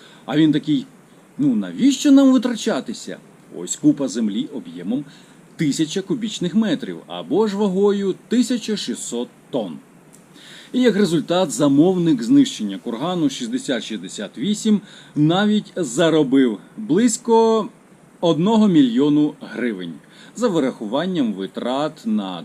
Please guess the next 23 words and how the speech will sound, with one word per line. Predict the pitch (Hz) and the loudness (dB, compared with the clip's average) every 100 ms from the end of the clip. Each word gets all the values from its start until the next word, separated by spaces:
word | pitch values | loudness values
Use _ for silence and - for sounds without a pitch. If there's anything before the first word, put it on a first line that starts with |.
| - | -2
дозволи | 170 220 175 190 190 180 - - - | 2 2 -2 -4 -2 -2 -6 -20 -8
і | 151 208 220 | -4 -2 0
на | 151 131 | 0 0
роботу | 104 90 95 190 196 214 147 | -2 -6 -4 -4 -4 -6 -6
екскаваторно-археологічної | - - 95 95 175 190 175 175 175 151 156 156 - 95 87 87 - 117 117 113 _ | -10 -12 -10 -6 -4 -4 -4 -4 -8 -8 -10 -10 -10 -12 -12 -16 -10 -8 -8 -10 _
бригади. | 233 127 98 80 69 - - _ _ - - _ - | -10 -8 -8 -10 -16 -20 -20 _ _ -20 -20 _ -18
А | - | -14
що | - 233 | -6 -4
це | 226 | -4
за | 185 202 196 | -4 -2 0
бригада | 147 160 135 98 90 | 2 2 0 -2 -8
така? | 82 - 73 - - _ _ - - - - - | -12 -14 -18 -20 -20 _ _ -20 -20 -20 -18 -6
Нещодавно | 101 202 - 269 185 123 127 180 - 143 | 0 0 2 0 0 0 0 -2 -8 -8
історик | 180 - 151 143 147 - 92 | -6 0 2 2 -2 -8 -8
Віктор | 98 107 120 110 | -8 -6 -4 -4
Векленко | 139 175 156 98 80 | -4 -2 -2 -2 -8
опублікував | 80 101 131 151 247 247 | -12 -8 -6 0 2 4
інформацію, | 220 226 220 202 254 - 101 85 | 2 2 0 0 -2 -4 -10 -10
що | - 107 - - - - | -10 -10 -10 -20 -20 -10
Тесленко | 156 123 - 113 135 185 180 101 - | -4 -4 -4 -2 0 0 -4 -8 -8
є | 104 131 | -2 -2
директором | 104 131 127 123 175 - 185 185 | 0 0 0 0 -4 -6 -6 -4
благодійного | 180 165 147 165 147 123 | -4 -2 -4 -2 0 0